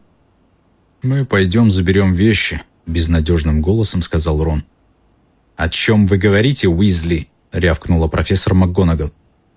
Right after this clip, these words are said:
«Ну, вы же нас исключаете», сказал Рон. Гарри быстро взглянул на профессора Дамблдора. «Не сегодня, мистер Уизли», сказал Дамблдор.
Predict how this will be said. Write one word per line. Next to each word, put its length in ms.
«Ну, 220
вы 160
же 160
нас 240
исключаете», 800
сказал 420
Рон. 180
Гарри 300
быстро 360
взглянул 420
на 120
профессора 500
Дамблдора. 680
«Не 320
сегодня, 600
мистер 380
Уизли», 480
сказал 400
Дамблдор. 540